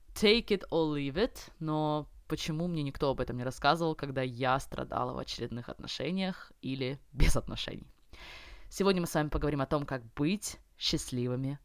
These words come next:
в отношениях. Но прежде чем мы с вами приступим, я прошу вас проверить, поставили ли вы уже подкасту пять звездочек. Друзья, я серьезно. Если вдруг вы еще не поставили, очень вас прошу. Особенно сейчас, когда благодаря прекрасной Маргарите,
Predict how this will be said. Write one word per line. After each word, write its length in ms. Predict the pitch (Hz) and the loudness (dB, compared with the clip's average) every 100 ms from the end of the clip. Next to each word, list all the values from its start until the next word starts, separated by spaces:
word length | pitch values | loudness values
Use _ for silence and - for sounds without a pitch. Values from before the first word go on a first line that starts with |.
| - | -6
в 60 | |
отношениях. 640 | 143 120 - 117 113 - - - - - - | -6 -4 -6 -6 -10 -16 -20 -20 -20 -20 -4
Но 140 | 147 | -2
прежде 280 | 139 165 202 | 4 4 6
чем 100 | 233 | 4
мы 80 | 233 | 6
с 60 | |
вами 160 | 233 220 | 6 4
приступим, 520 | 202 - 151 185 254 359 | 2 2 2 2 -2 -4
я 300 | 160 175 175 | -2 4 4
прошу 320 | - 170 - | 4 0 0
вас 120 | 139 | -2
проверить, 400 | - 131 135 160 | -2 0 0 0
поставили 540 | - 151 - 143 156 160 | -2 -4 4 6 6 4
ли 140 | 160 | 0
вы 160 | 143 143 | 0 0
уже 220 | 143 147 | 0 -2
подкасту 460 | - - 135 139 - | -2 2 2 0 -4
пять 220 | 127 123 | -6 -4
звездочек. 560 | 123 127 - - - - - | -4 -6 -8 -10 -10 -18 -12
Друзья, 280 | - 156 143 | -4 2 4
я 160 | 143 147 | 4 2
серьезно. 560 | - 127 127 123 127 - - - - - - | 0 -4 -4 -4 -10 -14 -20 -20 -20 -20 -12
Если 380 | - 165 202 208 | 0 6 6 6
вдруг 300 | 185 180 185 | 0 0 2
вы 60 | 170 | -2
еще 140 | - | -2
не 80 | 147 | -2
поставили, 480 | 151 - 156 151 156 - - - | -2 2 0 0 -4 -8 -12 -6
очень 460 | 170 175 165 160 | 0 0 0 -4
вас 140 | 139 143 | -4 -4
прошу. 380 | - 135 - - - - - | -4 -4 -8 -12 -18 -20 -10
Особенно 340 | - - 208 202 | 0 2 4 2
сейчас, 540 | - - 180 185 190 | 0 0 4 4 2
когда 480 | - 175 143 160 170 | -6 -8 0 4 4
благодаря 460 | 170 156 160 147 156 | 4 2 2 0 0
прекрасной 540 | - - 143 156 156 | 0 2 0 0 -4
Маргарите, 680 | 143 - 131 131 135 - | -4 -4 -6 -6 -8 -10